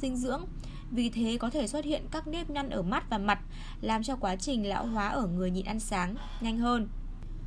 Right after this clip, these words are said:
Bỏ bữa sáng sẽ gây cảm giác đói cồn cào, tụt huyết áp, người nôn nao, lâu dài sẽ gây những tổn thương nghiêm trọng cho hệ tiêu hóa như đau dạ dày.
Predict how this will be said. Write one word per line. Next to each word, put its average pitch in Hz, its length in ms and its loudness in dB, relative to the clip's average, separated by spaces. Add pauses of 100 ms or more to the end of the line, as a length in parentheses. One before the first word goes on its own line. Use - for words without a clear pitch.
(240)
Bỏ 226 180 8
bữa 254 200 4
sáng 240 340 4
sẽ - 180 -2
gây 285 180 4
cảm 220 240 4
giác 262 240 2
đói 226 180 6
cồn 240 300 4
cào, 214 280 6
tụt 214 180 -2
huyết 320 220 -2
áp, 320 320 0
người 233 200 4
nôn 254 260 2
nao, 254 320 2 (260)
lâu 226 220 2
dài 202 260 4
sẽ - 180 -2
gây 247 160 4
những 233 180 0
tổn 220 180 2
thương 240 260 2
nghiêm 247 220 2
trọng 240 240 0
cho 247 100 0
hệ 247 240 2
tiêu 233 180 0
hóa 196 240 4
như 262 180 0
đau 262 200 6
dạ 254 180 0
dày. 196 320 4